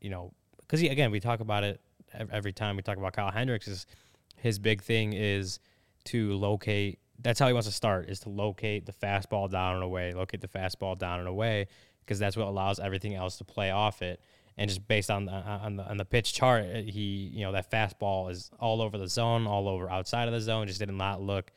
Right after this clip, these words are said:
um, like he was commanding it down and away like he would like, and like you have seen in, you know, some of his bet-, some of his best starts of the season. Um, and so I think just, just looking at that, when he's not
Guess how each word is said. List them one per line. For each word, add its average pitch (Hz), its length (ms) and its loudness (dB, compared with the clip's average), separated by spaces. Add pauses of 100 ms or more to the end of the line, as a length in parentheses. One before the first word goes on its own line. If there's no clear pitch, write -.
(460)
um, 95 160 -4
like 98 140 -2
he - 80 -4
was 95 100 -2
commanding 101 480 0
it 95 200 -4 (140)
down 101 220 4
and 95 80 2
away 104 300 6
like 95 120 0
he 107 100 -6
would 92 120 -6
like, 120 440 6 (340)
and 107 80 0
like 101 100 4
you 107 80 0
have 98 120 0
seen 110 320 2
in, 98 220 -4 (240)
you 113 80 -8
know, 98 60 -6
some 107 180 -2
of 101 60 0
his 92 140 -2
bet-, 98 240 -2 (200)
some 120 120 0
of 110 60 0
his 98 100 -4
best 110 240 2
starts 107 240 0
of 95 40 -6
the 90 60 -6
season. 107 480 2 (460)
Um, 95 400 0
and 95 100 -2
so 101 180 2
I 98 140 2
think 101 300 -4
just, - 260 -8
just - 220 -8
looking 107 180 0
at 98 140 -2
that, 104 400 2 (640)
when 110 260 0
he's 104 220 -2
not 104 440 2